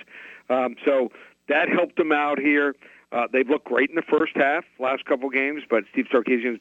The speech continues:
play calling second half has been atrocious the last two games. They've been outscored thirty-eight to six. On the other hand, T C U, boy, do they come back strong if they're behind. The last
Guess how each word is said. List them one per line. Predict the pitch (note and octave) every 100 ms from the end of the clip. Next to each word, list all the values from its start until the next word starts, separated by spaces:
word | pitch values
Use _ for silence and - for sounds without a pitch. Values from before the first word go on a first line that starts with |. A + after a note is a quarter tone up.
| -
play | B2+
calling | B2 C#3 C#3+ C#3 -
second | C3+ C#3
half | A#2+ C#3+ C#3+ _ _ _ -
has | C3+
been | A#2+ B2+
atrocious | A2+ - C3+ C3 - E3 -
the | C3+
last | C3 C3 -
two | C#3
games. | C#3 C#3+ A#2
They've | G#2
been | G#2
outscored | A2+ - - C#3+ C#3 E3 F3 - - - - -
thirty-eight | D#3 C#3+ D3+ D3 D3
to | D3 -
six. | E3+ -
On | D#3
the | C#3+ D3+
other | G3+ F#3+
hand, | D3 D3+ E3 - - _ -
T | G#3 G#3
C | G3 E3 F3
U, | D#3
boy, | - D#3+ F3+
do |
they | D#3 E3
come | - E3
back | D#3+ D#3+ -
strong | - D#3+ D3+ C3
if | -
they're | C#3+
behind. | C#3 B2 D3+ C#3 A#2 - - _
The | A2
last | G#2 C3+ E3